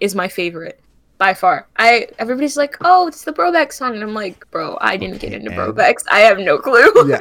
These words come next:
Speaker 2: I have
Speaker 1: <laughs>
Speaker 2: when I was listening to it, I was telling out on a house server, like, what to expect, like, not telling them specifically what was going on, but, like, the general vibes and what to expect
Speaker 1: Yeah.
Speaker 2: from the album and whatnot. I was listening with someone
Speaker 1: Um,
Speaker 2: else,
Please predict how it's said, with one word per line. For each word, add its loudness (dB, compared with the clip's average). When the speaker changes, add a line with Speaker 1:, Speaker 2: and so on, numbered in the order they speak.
Speaker 2:
I 0
have -2
Speaker 1:
<laughs> -6
Speaker 2:
when -2
I -4
was -4
listening -4
to -8
it, -6
I -6
was -10
telling -10
out -10
on -14
a -14
house -10
server, -12
like, -12
what -12
to -12
expect, -8
like, -8
not -4
telling -6
them -10
specifically -10
what -8
was -12
going -12
on, -10
but, -14
like, -14
the -14
general -12
vibes -8
and -14
what -14
to -18
expect -10
Speaker 1:
Yeah. -20
Speaker 2:
from -14
the -12
album -8
and -10
whatnot. -10
I -10
was -10
listening -10
with -10
someone -10
Speaker 1:
Um, -2
Speaker 2:
else, -6